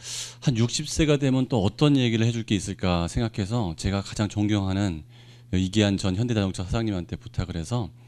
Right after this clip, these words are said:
하-, 좀 같이 좀 부탁한다고 했더니 또 흔쾌히 받아들여줘가지고 이기한 전 사장님하고 저하고 이제 공조로 이 책을 쓰게 됐습니다. 음,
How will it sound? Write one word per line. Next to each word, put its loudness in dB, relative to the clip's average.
하-, -10
좀 2
같이 -2
좀 -2
부탁한다고 -4
했더니 -6
또 -8
흔쾌히 0
받아들여줘가지고 -4
이기한 0
전 -2
사장님하고 -4
저하고 -8
이제 -10
공조로 -4
이 -6
책을 -6
쓰게 -8
됐습니다. -10
음, -4